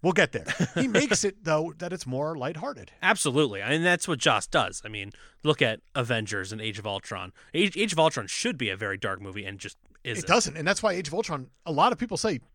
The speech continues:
Speaker 1: doesn't work in a lot of spots.
Speaker 2: It doesn't land as well as the other movies.
Speaker 1: So once the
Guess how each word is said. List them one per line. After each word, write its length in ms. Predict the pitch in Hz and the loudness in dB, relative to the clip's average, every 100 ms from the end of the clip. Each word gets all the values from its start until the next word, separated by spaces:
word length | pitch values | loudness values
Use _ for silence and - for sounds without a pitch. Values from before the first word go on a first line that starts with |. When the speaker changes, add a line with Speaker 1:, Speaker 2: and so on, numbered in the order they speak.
| - | -2
Speaker 1:
doesn't 340 | 156 202 233 | 0 0 -4
work 280 | 127 202 - | -6 -6 -4
in 60 | 120 | -6
a 40 | |
lot 160 | 104 101 | -6 -6
of 80 | 101 | -8
spots. 200 | - 143 | -4 -4
Speaker 2:
It 60 | 127 | 4
doesn't 340 | 165 160 165 | 4 4 2
land 240 | 151 143 | 2 2
as 120 | 131 113 | 0 0
well 220 | 123 113 | 0 0
as 100 | 110 | -2
the 60 | |
other 120 | 107 104 | -4 -4
movies. 420 | 110 95 87 - _ _ _ _ _ | -6 -8 -14 -18 _ _ _ _ _
Speaker 1:
So 120 | - 185 | 0 2
once 300 | 202 262 - | 2 0 0
the 380 | 202 165 135 | 4 4 2